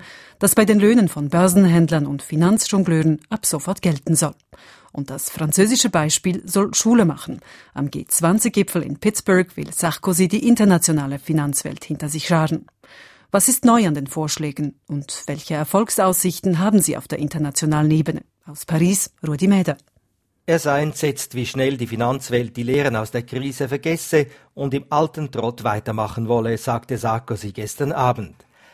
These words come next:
Speaker 2: Es könne nicht so weitergehen wie bisher, das habe den Franzosen versprochen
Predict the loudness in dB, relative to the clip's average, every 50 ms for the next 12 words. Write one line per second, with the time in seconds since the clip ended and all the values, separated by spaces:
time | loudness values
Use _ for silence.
0 | _ _ -8 -6 -6 -6 -4 -2 0 0 2 0 -2 -2 -6 -6 -6 -4 -2 -2
1 | -2 -4 -4 -4 -4 -2 -2 -2 -2 -4 -6 -6 -8 -10 -6 -2 0 0 0 0
2 | -2 -6 -20 _ _ _ 0 0 0 0 0 0 0 2 0 0 -2 -2 -2 -2
3 | -6 -6 -2 -2 0 0 0 -2 -4 -4 -4 -4 -6 -4 0 2 2 2 0 -2
4 | -2 -2 -2 -2 -6